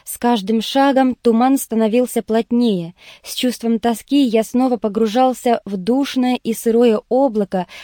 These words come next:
где становился полуслепым, полуглухим, где предметы и люди виделись отчётливо лишь на близком расстоянии, что делало меня более уязвимым. Время от времени я останавливался и, затаив дыхание, прислушивался,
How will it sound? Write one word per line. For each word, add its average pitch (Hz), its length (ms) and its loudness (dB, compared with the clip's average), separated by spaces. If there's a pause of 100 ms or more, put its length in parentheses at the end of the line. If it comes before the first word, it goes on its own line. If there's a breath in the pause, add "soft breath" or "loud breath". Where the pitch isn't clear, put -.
(100)
где 208 220 -2
становился 247 680 0
полуслепым, 254 880 0
полуглухим, 247 920 0 (320 loud breath)
где 220 220 2
предметы 254 560 2
и 233 220 0
люди 226 560 2
виделись 240 580 2
отчётливо 214 800 -2 (220 loud breath)
лишь 262 300 0
на 226 100 0
близком 208 460 0
расстоянии, 214 760 0 (200)
что 196 220 -2
делало 277 380 2
меня 262 300 2
более 202 500 0
уязвимым. 170 720 -4 (500)
Время 240 460 4
от 226 160 -2
времени 247 420 2
я 233 220 4
останавливался 220 840 0
и, - 140 -4
затаив 214 400 0
дыхание, 226 520 0
прислушивался, 202 920 -2